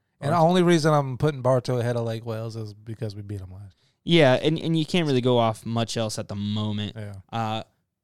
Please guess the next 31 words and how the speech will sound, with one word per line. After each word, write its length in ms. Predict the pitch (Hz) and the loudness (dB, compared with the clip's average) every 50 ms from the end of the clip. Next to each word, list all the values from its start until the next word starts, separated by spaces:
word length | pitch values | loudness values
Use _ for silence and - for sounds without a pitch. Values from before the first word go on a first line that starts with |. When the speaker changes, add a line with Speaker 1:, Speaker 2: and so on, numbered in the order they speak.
| _ _ _ _ _ _ _ - | _ _ _ _ _ _ _ -12
Speaker 2:
another 420 | 117 113 113 143 185 196 170 135 - _ | -8 -4 -2 -2 0 0 -2 -4 -6 _
great 240 | - 117 117 113 98 | -4 -4 -4 -4 -4
game, 240 | 107 110 113 113 | -6 -6 -4 -4
I 60 | 110 104 | -4 -6
believe, 260 | 101 110 113 113 107 | -4 -4 -4 -4 -6
is 100 | - - | -8 -10
coming 220 | - 127 117 110 | -8 -8 -6 -6
up 100 | 107 101 - | -8 -10 -12
this 440 | 101 104 107 113 139 - - - | -12 -10 -8 -8 -8 -8 -10 -8
week. 260 | 139 117 113 113 - - | -8 -8 -8 -8 -10 -12
I 60 | 104 | -14
think 280 | 107 - 170 214 269 - - | -12 -10 -10 -12 -10 -10 -6
Auburndale 420 | - 127 135 147 143 135 135 135 123 | -4 -4 -4 -4 -4 -4 -4 -4 -4
and 120 | 110 110 | -4 -4
Lake 180 | 113 113 - - | -6 -6 -6 -8
Wales 160 | 107 104 104 | -8 -8 -8
are 80 | 95 - | -10 -14
playing. 480 | - - - 131 160 170 - - - _ _ _ _ _ _ _ _ _ _ - 123 | -14 -12 -8 -6 -6 -6 -6 -8 -14 _ _ _ _ _ _ _ _ _ _ -16 -16
Speaker 1:
Okay. 280 | 107 98 - 104 101 101 98 | -16 -14 -12 -12 -12 -12 -12
Speaker 2:
That's 360 | 104 98 120 131 170 - - | -8 -4 -2 -2 -2 -4 -6
gonna 160 | - 143 135 | -4 -4 -2
be 120 | 127 120 123 | 0 0 -2
interesting 500 | 120 117 - 113 - - 117 107 104 104 - | -2 -4 -6 -10 -10 -8 -8 -8 -8 -8 -10
to, 320 | - - 104 104 101 101 - | -10 -10 -8 -8 -8 -10 -10
to, 300 | - - 104 101 104 - - _ _ _ _ _ _ _ _ _ _ | -10 -10 -10 -8 -10 -12 -14 _ _ _ _ _ _ _ _ _ _
Speaker 1:
To 80 | - 117 | -10 -8
Speaker 2:
to 100 | 104 110 | -8 -6
Speaker 1:
see 80 | - - | -4 -2
Speaker 2:
see 140 | 135 131 113 | 0 0 0
Speaker 1:
how 280 | 107 107 104 107 110 | -2 -4 -6 -8 -10
it 80 | 113 | -12